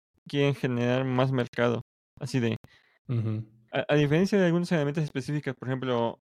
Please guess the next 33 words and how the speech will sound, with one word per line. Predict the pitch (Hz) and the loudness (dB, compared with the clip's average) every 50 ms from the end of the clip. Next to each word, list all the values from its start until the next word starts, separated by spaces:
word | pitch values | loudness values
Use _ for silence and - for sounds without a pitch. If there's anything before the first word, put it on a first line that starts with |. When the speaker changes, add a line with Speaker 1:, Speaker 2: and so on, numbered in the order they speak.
| _ _ _ _ _ _ - | _ _ _ _ _ _ -10
Speaker 1:
Shopify | 156 - 156 147 160 147 135 - 131 123 120 117 123 - _ _ _ _ _ - | -4 -2 -2 2 2 0 2 4 2 2 2 0 -2 -6 _ _ _ _ _ -12
y | - 127 117 110 110 110 107 - _ - | -8 -6 -4 -4 -4 -4 -6 -6 _ -2
Hydrogen, | 127 123 117 120 127 135 143 139 139 143 147 143 | -2 0 0 2 0 0 0 0 0 -2 -4 -4
que | 143 - 120 110 101 - - 131 - _ _ _ _ _ _ _ _ _ _ _ _ _ | -6 -6 -6 -6 -6 -6 -8 -10 -14 _ _ _ _ _ _ _ _ _ _ _ _ _
es | - 123 120 123 - | 0 0 0 0 0
este | 117 - - _ - - 107 98 95 85 87 123 131 _ _ _ _ _ _ - | -6 -10 -10 _ -6 -4 -2 -2 -2 -2 -4 -6 -8 _ _ _ _ _ _ -2
Next.js | 127 120 120 120 - - - - 117 113 117 120 131 127 | 0 2 2 0 -2 -8 -4 -2 0 2 2 2 2 0
o | 117 104 - - | 0 -2 -2 -2
es, | - 123 139 - - | 0 0 0 0 2
es | 135 147 143 - - | 2 2 2 0 -2
React, | 135 127 120 123 131 - _ _ _ _ - | 0 4 4 4 2 2 _ _ _ _ -4
pero | 120 110 | -2 -2
específicamente | 110 - - 120 120 127 127 123 120 117 120 113 - | -2 -4 -6 -6 -4 -4 -4 -2 -2 -4 -4 -4 -6
para | - 107 98 | -6 -4 -4
el | 98 107 - - | -4 -4 -2 -2
headless | 127 123 117 113 113 110 | 0 0 0 -2 -2 -2
de | 107 104 104 | -2 -4 -4
Shopify, | - - - 147 143 - - 165 185 _ _ _ _ _ _ _ _ _ _ - - | -4 -4 -4 -4 -2 0 0 -2 -2 _ _ _ _ _ _ _ _ _ _ -4 -2
Speaker 2:
Ujú. | 131 113 117 113 113 | 0 0 0 0 0
Speaker 1:
ellos | 123 135 143 156 - _ _ _ - | 2 2 2 2 0 _ _ _ -12
se | - 123 | -12 -8
quedan | - - 131 135 135 135 | -2 2 2 2 4 4
nada | 131 127 123 | 4 2 2
más | 123 127 131 139 | 2 0 0 0
en | 123 117 | 0 0
ventas, | 113 113 107 - 104 113 | 0 0 -2 -2 -4 -2
¿no? | 131 143 - _ _ _ _ _ _ _ _ _ _ _ _ _ _ _ _ _ _ - | -2 -4 -4 _ _ _ _ _ _ _ _ _ _ _ _ _ _ _ _ _ _ -2
Pero | - 135 127 | 2 4 4
lo | 123 120 113 | 4 4 2
que | - 120 | 0 -2
son | 120 - 135 123 120 | -2 0 0 0 2
Next, | 120 120 131 135 135 131 127 131 - - - _ - - _ _ _ _ _ _ _ - | 2 2 4 4 4 2 0 -2 -6 -16 -20 _ -20 -20 _ _ _ _ _ _ _ -12
Gatsby, | - 135 131 131 127 127 - - 123 120 117 113 107 | -4 2 2 2 2 0 -4 -6 -4 -2 -2 -2 -4